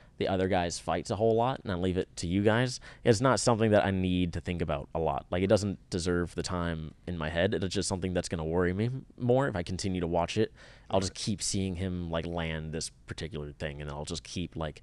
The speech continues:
Speaker 1: rewinding that,
Speaker 2: Right.
Speaker 1: and I don't need to. Like, I don't need to know that information. Like, it's not important, uh, to me. And so I can keep some, like, allotted time to, like,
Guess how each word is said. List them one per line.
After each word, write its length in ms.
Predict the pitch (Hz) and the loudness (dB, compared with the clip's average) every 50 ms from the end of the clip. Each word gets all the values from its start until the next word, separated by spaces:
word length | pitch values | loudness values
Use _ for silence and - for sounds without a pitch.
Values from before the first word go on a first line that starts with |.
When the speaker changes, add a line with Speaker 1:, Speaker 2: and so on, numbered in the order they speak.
| - - - - - - - | -20 -20 -20 -20 -20 -16 -8
Speaker 1:
rewinding 600 | - 92 92 90 85 87 87 87 92 104 113 110 | -4 0 0 2 2 2 0 0 0 0 0 0
that, 180 | - 147 156 - | -2 -4 -4 -6
Speaker 2:
Right. 120 | 80 78 | -6 -2
Speaker 1:
and 80 | 95 110 | 2 4
I 60 | 104 | 4
don't 220 | 104 98 92 92 95 | 4 4 4 2 2
need 280 | 95 95 90 85 80 | 2 2 0 0 -2
to. 180 | - - 64 55 | -6 -8 -6 -6
Like, 160 | 69 80 87 | -2 2 2
I 40 | 98 | 4
don't 180 | 95 90 87 | 4 2 0
need 380 | 90 92 90 90 87 87 87 95 - - - - - - - - - - - - - - - | -2 -2 -2 -2 -2 -2 -4 -6 -10 -14 -20 -20 -20 -20 -20 -20 -20 -20 -20 -20 -20 -12 -2
to 80 | - 110 | 0 0
know 560 | 95 92 90 87 87 92 98 95 101 104 110 139 - - - - _ | 2 2 2 4 4 4 4 2 0 -4 -8 -12 -16 -20 -20 -20 _
that 240 | 131 104 92 90 - - | 0 2 2 2 2 -2
information. 580 | 90 90 90 85 - 90 80 62 - - 69 62 | -4 -4 -4 -4 -4 -6 -6 -6 -8 -10 -8 -6
Like, 120 | 73 80 | -6 -6
it's 100 | 78 - | -4 -2
not 100 | 87 80 | -2 -4
important, 420 | 73 69 - - - 98 117 - - - - - - - - | -4 -4 -4 -2 -2 -2 -4 -6 -8 -14 -18 -18 -16 -8 -4
uh, 400 | - 92 92 87 87 87 85 87 87 | -2 0 0 2 2 2 0 0 -2
to 120 | - 107 | -2 -4
me. 180 | 104 110 127 131 131 135 - - - - - - | -2 0 -2 -2 -2 -4 -8 -12 -16 -16 -8 -4
And 140 | 98 90 85 | -4 -2 0
so 140 | - 95 87 | 2 2 2
I 100 | 87 87 | 2 2
can 180 | - 87 82 | 0 -4 -8
keep 320 | - - - 110 104 - - - - - - - - - - | -8 -2 -2 -2 -2 -2 -6 -14 -18 -20 -20 -20 -20 -12 -10
some, 240 | - - 95 87 | -6 -4 -2 0
like, 140 | 85 82 82 - | 0 0 2 2
allotted 500 | 87 87 87 87 82 82 82 78 78 - | 2 2 4 2 2 2 0 -2 -4 -4
time 480 | - 80 82 80 78 76 76 76 - - - - - - - - - | -4 -4 -2 -4 -4 -6 -8 -10 -12 -16 -18 -20 -20 -20 -20 -16 -10
to, 800 | - - - 85 82 80 80 78 78 76 76 76 73 71 73 71 - - | -8 -4 -4 -2 -2 -2 -2 -2 -2 -4 -4 -4 -6 -6 -8 -8 -4 -2
like, 200 | 78 82 76 | -2 -2 -4